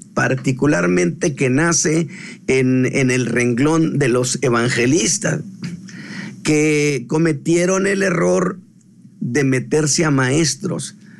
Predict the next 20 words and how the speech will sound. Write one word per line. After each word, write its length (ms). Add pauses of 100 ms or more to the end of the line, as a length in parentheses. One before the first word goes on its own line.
(440)
no 340
respetando, 1300 (160)
no 260
respetando 1120 (760)
los 220
ministerios 1040 (380)
de 220
cada 260
quien, 480 (240)
porque 340
cada 240
ministerio 760
tiene 280
su 240
función 560
en 120
el 160
cuerpo 380
de 160
Cristo. 540